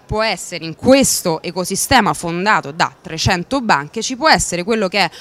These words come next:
uno sviluppo di nuovi servizi a valore aggiunto che, eh, prendendo spunto, eh, dai servizi obbligatori dati dall'open banking, cioè dalla direttiva P S D due,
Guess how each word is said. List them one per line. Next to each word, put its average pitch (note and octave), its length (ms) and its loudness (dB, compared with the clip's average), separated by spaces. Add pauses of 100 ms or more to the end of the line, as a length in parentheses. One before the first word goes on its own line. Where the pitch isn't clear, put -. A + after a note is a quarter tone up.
(180)
uno A#3+ 220 0
sviluppo A#3 680 2
di A3+ 440 -10
nuovi D4+ 340 4
servizi C4+ 640 -4
a E3+ 120 -2
valore G3 300 0
aggiunto G3+ 540 -2
che, F3+ 240 -4 (320)
eh, E3 260 -4
prendendo A#3 600 -4
spunto, D#3 720 -2 (180)
eh, D3+ 260 -6
dai D#3 360 -2
servizi F3+ 840 -6 (260)
obbligatori F#3+ 840 2
dati F3+ 420 2
dall'open E3+ 460 2
banking, E3+ 540 0
cioè F3 360 -4
dalla D#3+ 280 0
direttiva F3 500 -4
P F#3 140 -2
S - 220 -2
D D4 120 0
due, G3 300 0